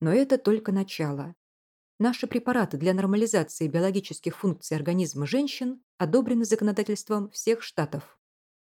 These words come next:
Клянусь бородой пророка, Дональд, если б я знал, что тебя на черное мясо тянет, я мог бы выбрать из...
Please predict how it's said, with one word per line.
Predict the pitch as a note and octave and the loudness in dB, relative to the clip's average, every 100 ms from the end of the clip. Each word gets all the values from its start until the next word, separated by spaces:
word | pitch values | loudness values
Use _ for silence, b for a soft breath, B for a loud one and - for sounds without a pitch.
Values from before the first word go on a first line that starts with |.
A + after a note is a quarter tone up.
| _ _ _ _ _ _ _ _ _ _ _ _ | _ _ _ _ _ _ _ _ _ _ _ _
Клянусь | - D3+ G#3+ G3+ | -2 4 4 4
бородой | F#3 F#3 G#3+ | 2 4 2
пророка, | G#3+ G#3+ F3+ C3+ C3+ | 2 2 2 0 -2
Дональд, | C3+ C#3+ C3+ D#3 - | -2 0 -2 -8 -10
если | C#3+ G3 - | -2 0 0
б | D3 C3+ | -6 -2
я | D#3 | -4
знал, | - A3+ | 0 -2
что | C#4 A#3 | 0 -4
тебя | A3+ F#3+ D3+ | -2 0 2
на | E3 | 0
черное | - D3 C#3 E3+ | -2 -2 0 0
мясо | C#3+ B2+ C3+ | -2 -4 -8
тянет, | - C3 D3+ - - | -8 -10 -10 -14 -4
я | D3+ G#3+ | -2 0
мог | A3+ G#3 | 0 0
бы | A3 | 0
выбрать | G#3 G#3 A#3 - | 0 2 0 0
из... | A3 - | -6 -6